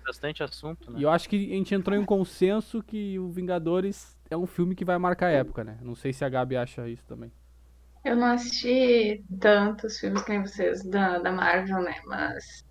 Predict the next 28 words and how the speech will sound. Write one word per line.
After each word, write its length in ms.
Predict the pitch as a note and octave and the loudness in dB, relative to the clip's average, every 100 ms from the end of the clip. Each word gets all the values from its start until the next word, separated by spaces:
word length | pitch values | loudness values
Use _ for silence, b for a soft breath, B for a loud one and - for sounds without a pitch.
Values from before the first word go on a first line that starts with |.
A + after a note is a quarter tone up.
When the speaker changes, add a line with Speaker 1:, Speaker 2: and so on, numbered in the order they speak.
| - - - - - - | -20 -20 -20 -20 -8 0
Speaker 3:
é 120 | - | 2
que 140 | - C4+ | 2 6
não 140 | D4+ | 8
é 80 | D#4+ | 10
muito 240 | D#4+ D4+ | 10 10
meu 120 | C4+ D4 | 10 8
estilo. 440 | - B3+ G#3+ G3+ - b b - | 8 6 6 2 -4 b b -6
Mas 140 | G#3+ A3+ | 0 2
eu 80 | |
concordo, 500 | A#3 C4 C4 - F#3+ | 2 4 4 4 2
é 60 | G#3 | 0
um 60 | G3+ | 0
filme 200 | G#3 G#3+ | 0 2
muito 220 | G#3 G#3 | 0 0
legal, 340 | A#3+ A3 G3+ A3 | 2 4 4 2
é 20 | |
uma 160 | G#3 | 0
série 640 | G#3 - F#3 G3+ G3 F#3 F3+ F3+ - - - - - | -2 -4 -2 -2 -2 -4 -6 -6 -8 -18 -20 -20 -6
que 120 | F#3+ | -4
traz 320 | - F3+ G3 | 0 2 2
vários 240 | G3 G3 G3 | 2 2 -2
personagens, 600 | G3+ G3+ F#3 G#3 G#3 G#3 | -8 -4 0 0 0 -4
acho 200 | A#3 A#3 | -6 -4
massa. 320 | F4+ B3 A#3 - - - - - - - - - | -4 -4 -8 -18 -20 -20 -20 -20 -20 -20 -20 -14
Speaker 2:
É, 260 | G#2 G2+ G#2+ | -12 -12 -14
e 40 | |
é 40 | G#2+ | -14
um, 320 | A#2+ C3+ | -12 -12